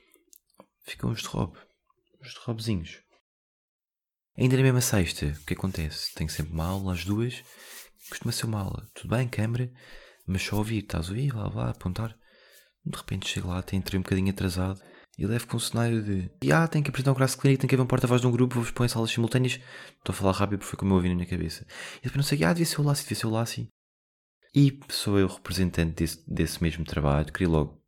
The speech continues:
como eu faço sempre, queria logo ali empatia com, neste caso com a professora, não sei o quê, uma piada aqui, uma piada ali, já sabem.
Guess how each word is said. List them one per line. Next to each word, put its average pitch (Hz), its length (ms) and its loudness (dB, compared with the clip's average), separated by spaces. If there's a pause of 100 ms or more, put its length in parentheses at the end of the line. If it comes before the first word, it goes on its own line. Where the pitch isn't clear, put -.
como 78 140 -2
eu 78 40 -4
faço - 260 -6
sempre, 73 300 -6
queria 73 160 -2
logo 73 180 0
ali 73 280 0
empatia 73 460 0
com, - 320 -4
neste 80 180 -4
caso - 180 -6
com - 80 -6
a - 20 -4
professora, 98 420 0
não - 520 -16
sei - 100 -14
o - 20 -18
quê, 98 180 4
uma 87 100 4
piada 71 240 0
aqui, 71 160 -2
uma 82 60 4
piada 73 220 0
ali, 82 160 4
já 80 100 2
sabem. 85 340 0